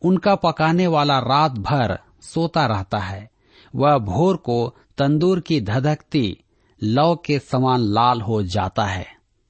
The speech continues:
सब कुछ स्त्री और पुरुष की लालसा को भड़काने के लिए किया जाता था। यदि मेरे चारों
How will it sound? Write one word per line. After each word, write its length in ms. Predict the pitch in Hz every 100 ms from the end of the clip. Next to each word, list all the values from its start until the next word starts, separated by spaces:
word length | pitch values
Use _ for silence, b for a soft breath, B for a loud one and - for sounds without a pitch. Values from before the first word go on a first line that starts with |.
| _
सब 520 | - - 196 180 -
कुछ 420 | 123 104 - - - _ _ _ -
स्त्री 460 | 151 - 165 170 - -
और 320 | 131 127 -
पुरुष 320 | 135 143 -
की 300 | - 110 101 - b b 110
लालसा 640 | 107 117 135 147 - 147
को 360 | - 107 110 113
भड़काने 560 | 104 143 - 160 185 202
के 180 | 139
लिए 360 | 110 101 95 - _ _
किया 260 | 120 110 104
जाता 380 | 104 95 95
था। 300 | 90 - 110 - _ b b b b 147
यदि 300 | 185 196 202
मेरे 280 | 185 180
चारों 560 | 175 - 127 123 147